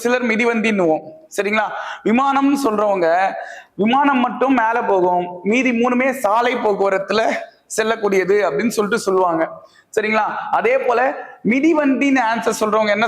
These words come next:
சொல்லுவாங்க, "இல்ல சார், இது மூணுத்துக்குமே வந்து பெட்ரோல், டீசல்லாம் தேவை." சரிங்களா? ஆனா மிதிவண்டிக்கு தேவையில்ல.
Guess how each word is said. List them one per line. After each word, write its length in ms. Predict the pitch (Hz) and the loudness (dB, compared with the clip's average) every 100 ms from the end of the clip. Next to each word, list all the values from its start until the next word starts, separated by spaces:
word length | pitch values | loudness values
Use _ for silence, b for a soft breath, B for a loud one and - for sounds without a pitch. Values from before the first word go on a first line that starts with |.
| 214 | 0
சொல்லுவாங்க, 340 | 214 208 202 208 202 - - | 0 2 2 0 -4 -8 -2
"இல்ல 120 | 208 247 196 | 0 2 2
சார், 260 | 190 180 143 | 2 2 2
இது 100 | 165 185 | 0 0
மூணுத்துக்குமே 480 | 214 233 196 208 240 226 | 0 -2 -2 -2 0 0
வந்து 180 | 214 220 214 | 0 -2 -2
பெட்ரோல், 360 | 208 208 226 208 | -4 -2 -4 -2
டீசல்லாம் 440 | 202 196 196 208 202 | -2 0 0 0 0
தேவை." 280 | 214 180 135 - - _ b b b b | 0 0 -2 -6 -18 _ b b b b
சரிங்களா? 340 | 196 208 214 190 - - 175 | -4 -2 -2 -2 -4 -2 0
ஆனா 140 | 202 233 254 - - - 170 | 2 0 -2 -6 -12 -6 -2
மிதிவண்டிக்கு 540 | 226 262 240 226 208 180 208 | 0 0 0 0 -2 -2 -2
தேவையில்ல. 400 | 220 214 214 | 0 0 0